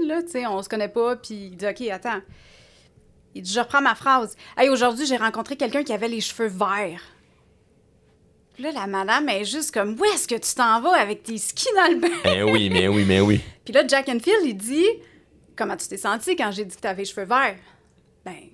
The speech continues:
Speaker 2: Confuse.
Speaker 1: confuse, mais j'ai pas eu de réaction, j'ai pas eu d'émotion parce
Speaker 2: Ouais.
Speaker 1: que je le sais que je n'ai pas les cheveux verts.
Speaker 2: Et c'est ça le wake-up. C'est ça le wake-up, là.
Speaker 1: That's it. Fait que là, il a dit, « OK, mais quand j'ai dit que t'étais stupide,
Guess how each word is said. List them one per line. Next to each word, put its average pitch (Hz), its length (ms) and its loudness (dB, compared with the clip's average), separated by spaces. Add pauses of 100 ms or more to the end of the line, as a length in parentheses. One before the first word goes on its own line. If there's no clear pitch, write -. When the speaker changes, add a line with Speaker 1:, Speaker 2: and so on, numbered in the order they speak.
Speaker 2:
Confuse. 107 500 2
Speaker 1:
confuse, 240 460 2
mais 226 120 0
j'ai 208 140 0
pas 233 180 4
eu 254 60 2
de 254 60 6
réaction, 220 540 2
j'ai 220 100 -4
pas 233 100 0
eu 262 100 0
d'émotion 226 760 0
parce 202 180 2
Speaker 2:
Ouais. 190 80 0
Speaker 1:
que 214 60 2
je 196 160 -6
le 202 120 -4
sais 277 420 -2 (720)
que 208 80 -8
je 185 100 -6
n'ai 202 160 -8
pas 233 160 -6
les 202 140 -6
cheveux 175 220 -12
verts. 208 320 -4 (100)
Speaker 2:
Et 82 140 -6
c'est - 180 -4
ça 117 420 6
le 101 100 4
wake-up. 90 520 2 (220)
C'est - 140 -10
ça 117 160 2
le 113 60 6
wake-up, 90 360 2
là. 80 180 -6
Speaker 1:
That's - 280 -10
it. 285 200 0 (380)
Fait 190 120 -12
que 220 120 -14
là, 214 40 2
il 202 220 -4
a 196 60 -6
dit, « 175 200 -12
OK, 175 160 -10 (320)
mais - 160 -18
quand 247 140 2
j'ai 240 160 -2
dit 240 240 -4
que - 20 -12
t'étais 175 240 -6
stupide, 262 540 -6